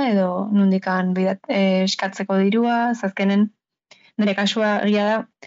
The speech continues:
ba, diru gehiegi ez dutela behar, baino pertsonak ordaindu behar ditut, orduan diru atea behar dut, ba, nonbaitetik. Eta gero pelikula behin eginda, bai egi-, eukitzen dela,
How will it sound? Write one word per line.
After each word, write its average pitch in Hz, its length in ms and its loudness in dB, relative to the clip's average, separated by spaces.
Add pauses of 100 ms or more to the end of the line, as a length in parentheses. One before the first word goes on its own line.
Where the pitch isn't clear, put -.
(120)
ba, - 220 -4
diru 196 320 0
gehiegi 196 460 2
ez 196 120 0
dutela 190 320 -2
behar, 190 200 -2
baino 185 380 -2 (100)
pertsonak 190 460 -2
ordaindu 196 300 2
behar 175 120 -2
ditut, 196 320 -4
orduan 202 360 2 (840)
diru 185 260 2
atea 180 320 0
behar 175 160 0
dut, 190 240 -2 (880)
ba, 185 160 0
nonbaitetik. 190 760 -2 (1120)
Eta 208 300 0 (400)
gero 214 340 2
pelikula 214 520 2
behin 214 240 4
eginda, 226 400 2 (680)
bai 190 240 2
egi-, 196 260 0
eukitzen 202 440 0
dela, 202 240 2